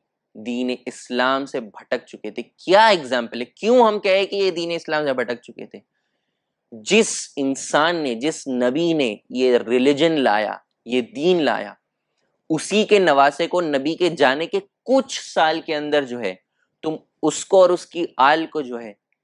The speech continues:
कत्ल कर रहे हो तीन दिन भूखा प्यासा रखने के बाद। इससे ज्यादा और डिविएशन दीन इस्लाम में क्या हो सकता है? ये, इससे बड़ा प्रूफ क्या हो सकता है कि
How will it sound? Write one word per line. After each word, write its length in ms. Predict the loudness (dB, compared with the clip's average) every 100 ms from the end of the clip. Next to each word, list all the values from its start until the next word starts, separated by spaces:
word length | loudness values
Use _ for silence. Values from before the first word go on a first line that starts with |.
| _ _ _ _ _ _ _ _
कत्ल 240 | 0 2 2
कर 180 | 2 4
रहे 140 | 4
हो 100 | 2
तीन 240 | 0 -6 -6
दिन 180 | -8 -8
भूखा 280 | -6 -2
प्यासा 340 | -2 -2 -2 -2
रखने 200 | -4 -6
के 60 |
बाद। 160 | -6 -6 -8
इससे 320 | -14 -4 0 4
ज्यादा 340 | 4 6 4
और 320 | 0 0 0
डिविएशन 720 | 0 -4 -4 -4 -4 -6 -10 -8
दीन 220 | -8 -6
इस्लाम 520 | -8 -10 -10 -4 -4
में 140 | -4 -6
क्या 220 | -2 0
हो 160 | 2 0
सकता 260 | -6 -4
है? 180 | -4 -6 _ _ _ _ _ _ _ _
ये, 80 | -10 -8 -8
इससे 320 | -10 0 2
बड़ा 180 | 4 2
प्रूफ 320 | 0 -6 -2
क्या 120 | 2
हो 100 | 2
सकता 260 | 2 -2 -4
है 80 | -6
कि 120 | -6